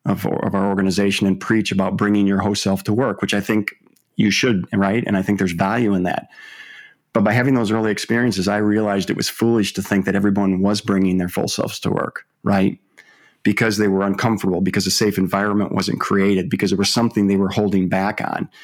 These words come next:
And so again, through all that international travel and, and by being an outsider for a little bit, I think it gave me a bit of an insight that most people don't have in thinking about what is going through that person's brain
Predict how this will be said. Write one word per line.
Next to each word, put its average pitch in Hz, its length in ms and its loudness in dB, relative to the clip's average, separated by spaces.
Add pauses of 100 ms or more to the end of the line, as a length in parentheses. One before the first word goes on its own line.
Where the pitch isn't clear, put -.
(360)
And 110 100 0
so 107 140 0
again, 107 260 2
through 123 200 0
all 131 100 -2
that 107 160 0
international 101 540 0
travel 107 500 0
and, 101 160 2
and 101 180 0
by 95 120 0
being 107 300 2
an 101 100 2
outsider 104 460 -2
for 98 180 -4
a 95 60 2
little 107 220 2
bit, 98 120 2
I 92 60 0
think 113 200 0
it 101 80 -2
gave 101 180 2
me 98 100 2
a 95 40 0
bit 95 160 0
of 95 80 -2
an 95 80 2
insight 98 480 0 (480)
that - 120 0
most 113 300 0
people 98 240 0
don't 95 220 0
have 107 400 0
in 98 100 2
thinking 110 360 0
about 95 280 -2
what 113 160 2
is 117 180 -2
going 104 280 0
through 101 140 0
that 92 160 -2
person's 95 380 -2
brain 95 460 -2